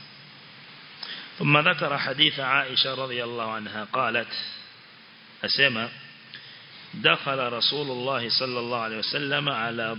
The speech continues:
ضباعة بنت الزبير رضي الله عنها. Dhubaa ni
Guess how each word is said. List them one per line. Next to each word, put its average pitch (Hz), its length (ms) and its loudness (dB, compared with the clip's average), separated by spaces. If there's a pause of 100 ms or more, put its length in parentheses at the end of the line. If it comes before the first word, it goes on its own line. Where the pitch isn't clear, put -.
ضباعة 127 720 0
بنت 120 320 -6
الزبير 107 560 4 (1160)
رضي 117 340 6
الله 127 500 4
عنها. 110 340 -4 (3000)
Dhubaa 131 500 6 (1700)
ni 113 360 6